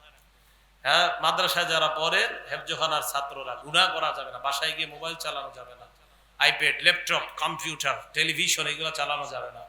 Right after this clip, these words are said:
চালাইলে মেধা শেষ। আপনার বাচ্চাকে মোবাইল থেকে দূরে রাখেন, এইগুলার মেধা শেষ হয়ে যাবে। কয়দিন পরে দেখবেন আপনারে আম্মা কইবো, আম্মারে আব্বা কইবো। এই মেধা নষ্ট করেন না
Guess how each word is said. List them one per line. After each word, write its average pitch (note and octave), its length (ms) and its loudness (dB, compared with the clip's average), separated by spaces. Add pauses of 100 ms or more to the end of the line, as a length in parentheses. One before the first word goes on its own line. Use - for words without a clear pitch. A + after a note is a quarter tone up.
(360)
চালাইলে F#3 440 8
মেধা E3 260 2
শেষ। - 400 -2 (1600)
আপনার D3+ 240 -4
বাচ্চাকে F3 460 4
মোবাইল F#3 320 4
থেকে F#3+ 160 -2
দূরে F3+ 240 0
রাখেন, D3+ 300 4
এইগুলার A3+ 320 2
মেধা F#3+ 260 6
শেষ F3 200 4
হয়ে E3+ 160 0
যাবে। D3 260 -6 (480)
কয়দিন F3+ 340 -4
পরে F3+ 220 -4
দেখবেন E3 360 -4 (120)
আপনারে E3 600 0 (280)
আম্মা E3+ 240 0
কইবো, F3 240 -4
আম্মারে E3+ 340 4
আব্বা D#3+ 240 0
কইবো। - 320 -14 (2250)
এই C3 100 -20
মেধা E3 240 4
নষ্ট F#3+ 280 2
করেন F#3+ 260 2
না C#3+ 240 -2